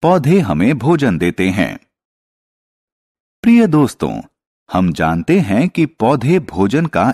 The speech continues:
एक महत्वपूर्ण स्रोत हैं। वे हमें फल, सब्जी और अनाज देते हैं।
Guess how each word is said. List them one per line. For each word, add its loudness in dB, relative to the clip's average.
एक 0
महत्वपूर्ण 0
स्रोत 0
हैं। -4
वे 2
हमें 2
फल, 0
सब्जी -4
और 2
अनाज 2
देते 0
हैं। -6